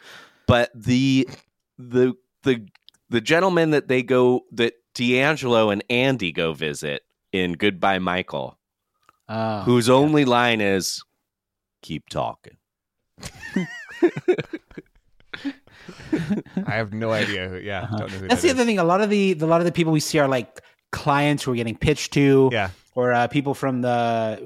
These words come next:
Speaker 2: who, like, Michael and Dwight are doing their gift basket tour.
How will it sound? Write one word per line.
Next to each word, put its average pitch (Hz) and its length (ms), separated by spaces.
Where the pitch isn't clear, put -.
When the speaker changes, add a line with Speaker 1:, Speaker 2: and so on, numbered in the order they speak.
Speaker 2:
who, - 200
like, 127 180
Michael 135 320
and 123 320
Dwight 120 180
are 113 60
doing 117 160
their 107 100
gift 117 200
basket 120 400
tour. 120 400